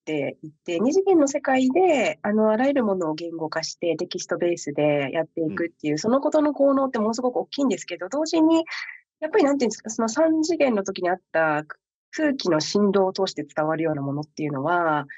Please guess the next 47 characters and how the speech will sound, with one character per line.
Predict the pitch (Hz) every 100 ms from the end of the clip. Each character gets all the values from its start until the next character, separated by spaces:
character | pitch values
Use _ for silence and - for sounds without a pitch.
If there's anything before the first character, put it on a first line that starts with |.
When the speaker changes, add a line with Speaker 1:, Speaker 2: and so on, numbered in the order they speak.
| -
Speaker 2:
う |
ん。 | - -
Speaker 1:
失 | 196 214 214
わ | 214
れ | 208
る | 208 214
っ |
て | -
い | 196
う |
こ | 202
と | 202 208 -
を、 | 330 320 226 170 - _ -
あ | 240
の、 | 214
Speaker 2:
う |
ん。 | 180 - - _ _
Speaker 1:
ち | 269
ょ |
っ |
と | 214
ど | 220
こ | 220
か | 160
で | 147
認 | 151
識 | 151 156
し |
て | -
お | 156
く | 160 160
必 | - -
要 | 147
が | 151
あ |
る。 | 143
ま | 208
あ、 | 202 _ 226
そ | -
の | 196 185 190 -
匂 | 190 185 180
い | 170
で |
あ | 156
る | 156
と | 151
か、 | - 151 147